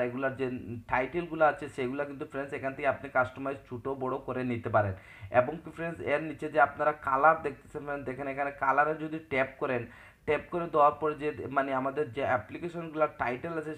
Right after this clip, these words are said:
সেগুলা যদি কালারটা চেঞ্জ করতে চান তাহলে ফ্রেন্ডস এখান থেকে ট্যাপ করে দেখেন আপনারা কালারগুলা চেঞ্জ করে দিতে পারবেন। শুধু রেডটাকে সিলেক্ট করুন, সিলেক্ট করার পরে উপরে দেখেন এখানে কা-, মানে লেবেল কালারের পাশে একটা টিক চিহ্ন দেখতেছেন,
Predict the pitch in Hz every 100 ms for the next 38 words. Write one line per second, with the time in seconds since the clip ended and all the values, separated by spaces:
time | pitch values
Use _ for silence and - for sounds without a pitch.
0 | 143 135 147 147 151 147 - 123 135 143
1 | 156 151 139 139 156 147 147 147 139 131
2 | 131 147 147 151 139 135 139 147 160 -
3 | 131 - 151 143 127 143 131 - 135 143
4 | 135 123 139 143 165 170 - 147 143 -
5 | 147 139 113 123 120 120 135 - - -
6 | - 131 147 139 135 - 156 185 175 143
7 | 143 147 - 139 123 127 - 135 127 156
8 | 156 156 160 147 131 151 151 139 151 139
9 | 147 143 - 131 123 127 127 131 - -
10 | - - 127 135 143 165 175 175 143 147
11 | 151 151 - 151 151 151 - 139 131 -
12 | 165 165 143 143 139